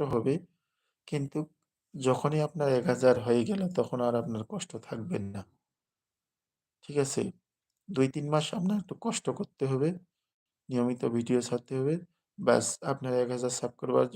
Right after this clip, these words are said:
যখনই পূরণ হয়ে যাবে, তখন আপনার সাবস্ক্রাইবার বিদ্যুতের গতিতে বাড়তে থাকবে, তীরের মতো বাড়তে থাকবে, যেতেই থাকবে, যেতেই থাকবে। অতএব বসে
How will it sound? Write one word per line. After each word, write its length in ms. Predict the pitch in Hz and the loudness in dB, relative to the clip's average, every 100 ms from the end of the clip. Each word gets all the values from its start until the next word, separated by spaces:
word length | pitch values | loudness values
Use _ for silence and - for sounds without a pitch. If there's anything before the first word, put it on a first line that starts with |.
| - | -2
যখনই 300 | 120 127 147 143 | -2 -2 -2 0
পূরণ 200 | 135 120 | 0 2
হয়ে 120 | 117 113 | 2 2
যাবে, 140 | 110 - | 2 -2
তখন 240 | 123 - 127 123 | -8 -6 -4 -2
আপনার 220 | 127 120 - | -2 -4 -6
সাবস্ক্রাইবার 480 | - - 160 123 - _ _ _ _ _ _ _ _ _ _ _ _ - | -10 -4 0 0 -2 _ _ _ _ _ _ _ _ _ _ _ _ -2
বিদ্যুতের 440 | 131 131 139 135 120 | -2 0 4 6 6
গতিতে 280 | 120 - 208 117 | 2 2 4 4
বাড়তে 220 | 117 131 123 | 4 -2 0
থাকবে, 260 | 113 110 113 | -2 0 -4
তীরের 260 | 131 135 127 123 | 0 2 4 2
মতো 200 | 117 110 104 - _ _ _ _ - | 0 -2 -4 -12 _ _ _ _ -4
বাড়তে 340 | 127 123 - 143 131 | 0 0 0 -4 -2
থাকবে, 240 | 120 120 113 | -2 -2 -2
যেতেই 260 | 131 143 135 | -2 -2 -2
থাকবে, 260 | 120 190 190 - | -2 -4 -4 -2
যেতেই 280 | 131 151 143 - | -2 0 -2 -2
থাকবে। 240 | 117 196 170 117 _ _ _ _ _ _ _ _ _ - - _ 135 | -6 -4 -6 -6 _ _ _ _ _ _ _ _ _ -20 -20 _ -8
অতএব 300 | 131 139 151 - _ _ _ _ _ _ - | 0 2 2 -4 _ _ _ _ _ _ -10
বসে 360 | 120 120 - | -4 -2 0